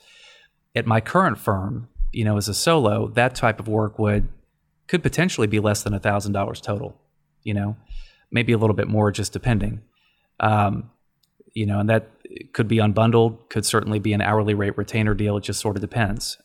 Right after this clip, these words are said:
Uh, at that firm, I think the final bill for their case, because partners were involved, I was involved, there was overbilling that occurred on the partner's side. It ended up costing that person, I think, over seven thousand dollars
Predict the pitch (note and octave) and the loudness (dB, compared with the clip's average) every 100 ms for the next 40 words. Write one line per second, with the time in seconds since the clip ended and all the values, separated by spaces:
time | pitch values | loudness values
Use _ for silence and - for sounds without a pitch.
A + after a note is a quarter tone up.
0 | - G#2 G#2 G2+ - - A#2 D3 E3+ - | -6 -2 -2 -4 -10 -10 -2 0 0 0
1 | A2 G2+ F#2+ - - - _ _ A2+ A2 | 0 0 -2 -4 -4 -6 _ _ -4 0
2 | A#2 G2 - C3 C#3+ C3 A2+ A2 G2+ G2 | 0 -2 -2 2 2 2 2 2 2 -2
3 | A2+ _ - G#2+ A2 A2 - A2 F#2+ - | -8 _ -4 0 2 0 -2 -4 -4 -6
4 | - G2+ G2 - A2+ A2+ G#2+ - G#2+ G#2 | -8 -6 -8 -2 -2 0 -2 -2 -2 0
5 | G#2 G#2 G2+ G#2 - G#2 A2 G#2+ G2+ G2+ | 2 2 2 -2 -2 0 0 0 -2 0
6 | G2+ G2 G2 - _ _ _ _ _ G#2+ | 0 0 -4 -10 _ _ _ _ _ -4
7 | G#2 - A2+ G#2+ G2 A2 G#2+ G2+ G2 - | -2 0 0 0 2 2 2 0 -4 0
8 | G#2 G#2 G2 G2 A#2 G2+ G#2 F#2+ A2 G#2 | 2 2 0 0 0 0 -2 -2 0 2
9 | G#2 G2+ A#2 A2+ G#2 - C#3 D3 - A2 | 2 2 2 2 -2 -2 0 0 0 0
10 | G2 - G#2 G2+ G#2+ G#2 G2+ - G#2+ A#2 | 0 -2 -2 -2 0 0 0 -4 -4 -4
11 | G#2+ G#2 G2 - B2+ A#2+ A#2 G#2+ G#2+ G2+ | -2 -4 -4 0 0 0 0 0 0 -2
12 | G2+ G2+ - - | -2 -2 -6 -12